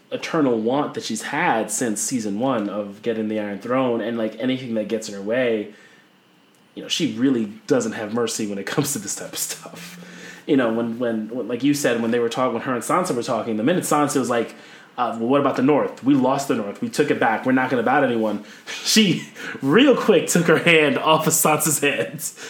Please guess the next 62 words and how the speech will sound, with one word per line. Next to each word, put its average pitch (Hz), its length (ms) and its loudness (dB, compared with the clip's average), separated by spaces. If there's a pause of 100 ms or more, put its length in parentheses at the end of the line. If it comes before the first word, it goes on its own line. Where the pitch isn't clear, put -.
She 196 160 2
was 165 160 2
not 156 200 0
playing 147 280 2
any 160 240 4
of 147 80 4
those 135 180 2
games. 117 420 0
And 131 200 0
then, 123 340 0 (400)
you 160 100 0
know, 101 320 0
I'm 123 100 -2
sure 139 180 4
nonsense 151 420 4
would 139 80 2
have 127 80 -2
happened, 123 300 0
but 110 120 -4
then 113 200 -2
Theon 139 320 2
came 120 200 -2
back. 107 320 -4 (380)
And 139 100 4
the 139 60 2
same 233 180 4
thing 262 140 4
with, 240 300 2
you 220 80 0
know, 170 160 2
in 160 60 2
the 151 60 2
crypt. 220 380 0
It's 139 140 -2
just, 190 180 -2
like, 151 120 -6
she - 140 -6
can't 185 240 -2
see 135 120 2
past 185 320 2
it. 143 100 2
She 160 100 0
didn't 170 120 4
give, 127 320 0
you 151 100 2
know, 92 220 -2 (240)
obviously 147 320 2
Jon 143 180 4
didn't 135 140 2
have 131 80 0
a 117 40 -2
chance 170 360 0
to 143 60 -2
say 120 380 0 (280)
that 135 100 2
he 156 140 4
doesn't 131 360 4
want 127 220 4
this 147 140 0
responsibility. 104 720 -2
He 120 140 -4
doesn't, 131 460 -2